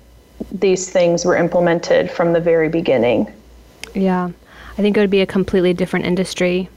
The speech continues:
Speaker 2: and I feel like their gifts
Speaker 1: Yeah.
Speaker 2: would be, it, you know, their, their expansion would, would be seen in, in their gifts, you know, their, their ability to perform, you know, their, they'd be able to take all levels of what they've been gifted to do,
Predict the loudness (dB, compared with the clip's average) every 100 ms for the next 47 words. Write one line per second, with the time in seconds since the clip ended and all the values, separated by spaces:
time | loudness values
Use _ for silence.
0 | -4 -2 -2 0 0 0 0 -2 2 2
1 | 2 0 0 0 2 0 -6 -20 -20 -8
2 | -2 -2 -2 -2 0 0 0 0 0 -4
3 | -2 0 0 -4 -4 -2 0 0 2 0
4 | -2 -14 -4 -2 0 0 -2 0 0 2
5 | 0 0 0 0 -2 -8 -20 -20 -8 0
6 | 2 2 0 -2 -6 -10 -16 -16 -6 -2
7 | 0 0 0 0 0 0 -2 0 0 2
8 | 2 0 -2 -6 -4 -2 0 0 -2 -2
9 | -2 -2 -2 0 -2 -2 -8 -20 -20 -20
10 | -12 -2 0 2 2 2 0 0 -2 -2
11 | -2 0 2 0 0 0 -2 -2 -4 -2
12 | -2 0 0 0 -2 -2 0 -2 -2 -6
13 | -4 -2 2 2 2 -2